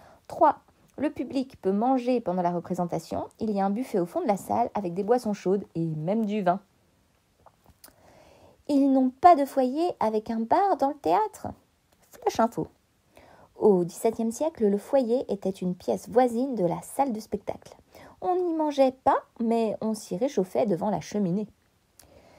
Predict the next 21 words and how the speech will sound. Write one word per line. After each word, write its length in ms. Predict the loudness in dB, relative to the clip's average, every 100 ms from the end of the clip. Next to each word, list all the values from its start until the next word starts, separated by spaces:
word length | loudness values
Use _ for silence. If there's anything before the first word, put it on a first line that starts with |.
| _ _ _ _ _
Maintenant 420 | -4 -2 -2 -4
qu'il 280 | -6 -4 -2
a 120 | -2 _
enfin 420 | -4 -4 -6 -6 -4
un 100 | -4
vrai 200 | -4 -4
théâtre, 480 | -6 -10 -12 -18 -4
Momo 360 | -2 0 0
doit 200 | 0 -2
non 180 | -2 -4
seulement 360 | -4 -4 -4 -6
trouver 400 | -8 -6 -6 -6
une 100 | -10
programmation 720 | -4 -4 -2 -4 -4 -8 -14
sympa, 480 | -14 -2 -2 0 -2 -2 _ _ -2
mais 340 | 0 0 -4
avoir 440 | -4 0 0 -2 -10 _ _
aussi 420 | -2 -2 0 -6
savoir 500 | -2 0 0 0 0
se 120 | -2 -4
renouveler. 380 | -2 -2 -4